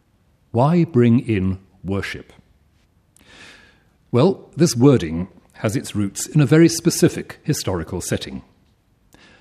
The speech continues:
Most European nations in the century or so after the Reformation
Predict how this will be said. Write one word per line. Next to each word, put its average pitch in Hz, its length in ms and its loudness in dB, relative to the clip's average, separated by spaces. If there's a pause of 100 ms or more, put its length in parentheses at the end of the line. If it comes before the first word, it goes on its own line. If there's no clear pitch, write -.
(300)
Most 202 320 2
European 117 520 4
nations 98 500 -4
in 101 80 -2
the 107 100 -2
century 131 400 -4
or 98 160 0
so 101 260 -4
after 95 200 -6
the 87 80 -6
Reformation 101 720 -4